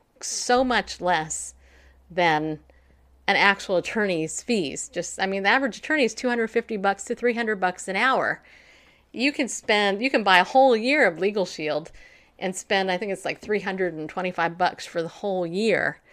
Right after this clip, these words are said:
And you get unlimited consultation and a whole bunch of other stuff on top of that. So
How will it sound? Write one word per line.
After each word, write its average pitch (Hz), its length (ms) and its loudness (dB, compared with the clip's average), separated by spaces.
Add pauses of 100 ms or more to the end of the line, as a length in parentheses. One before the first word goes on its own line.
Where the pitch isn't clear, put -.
(480)
And 202 160 2
you 240 80 4
get 196 220 4
unlimited 196 520 2
consultation 180 760 -2
and 151 180 -2
a 156 60 -4
whole 196 200 0
bunch 175 240 -2
of 165 80 -4
other 160 220 0
stuff 151 320 -4
on 160 160 -8
top 180 240 -6
of 165 60 -12
that. 135 260 -4
So 196 360 0